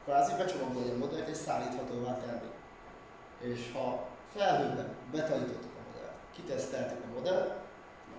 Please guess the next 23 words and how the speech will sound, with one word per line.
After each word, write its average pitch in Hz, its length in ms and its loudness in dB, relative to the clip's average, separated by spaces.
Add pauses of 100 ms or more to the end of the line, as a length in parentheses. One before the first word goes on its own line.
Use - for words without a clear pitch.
(140)
becsomagoltuk - 640 0
a - 40 -2
modellt, 240 380 -2 (600)
akkor - 280 0
utána 185 680 6
deployolni 127 680 2
lehet, - 400 0 (720)
az 143 80 0
a - 320 -2
része, 123 200 -2
hogy 123 100 -2
build 151 280 6
image, - 280 10
tehát - 320 -2
image-et - 320 2
készítünk 208 300 4
belőle, 208 540 6
és 170 160 4
deployolni 127 480 4
tudjuk, 143 380 2 (720)
és 214 120 -2
ez - 80 -2
bárhol. - 680 4